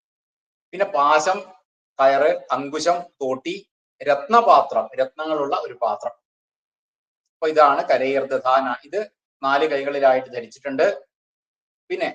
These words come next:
ഹരിനീലഗാത്ര, ഹരിനീലഗാത്ര, ഗാത്ര എന്ന് പറഞ്ഞ ശരീരം, ഗാത്രം,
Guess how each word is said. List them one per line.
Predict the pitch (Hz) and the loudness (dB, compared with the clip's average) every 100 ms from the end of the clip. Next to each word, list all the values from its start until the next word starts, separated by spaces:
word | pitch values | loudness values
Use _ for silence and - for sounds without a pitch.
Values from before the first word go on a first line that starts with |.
| - | -6
ഹരിനീലഗാത്ര, | - 190 196 208 226 220 208 185 160 143 123 - 127 - _ _ _ _ _ _ 160 | 2 2 2 -4 -4 -2 2 4 6 4 2 0 -2 -4 _ _ _ _ _ _ 2
ഹരിനീലഗാത്ര, | 160 165 240 - 156 156 165 175 139 123 - 113 - | 4 2 -6 -10 -10 -4 4 4 6 2 0 -6 0
ഗാത്ര | 135 143 175 202 208 | 4 4 4 2 2
എന്ന് | 165 | -4
പറഞ്ഞ | 165 156 | -4 -4
ശരീരം, | 127 135 131 - _ _ _ _ _ _ _ - 139 | -6 -4 -6 -6 _ _ _ _ _ _ _ -4 4
ഗാത്രം, | 143 147 202 | 4 6 4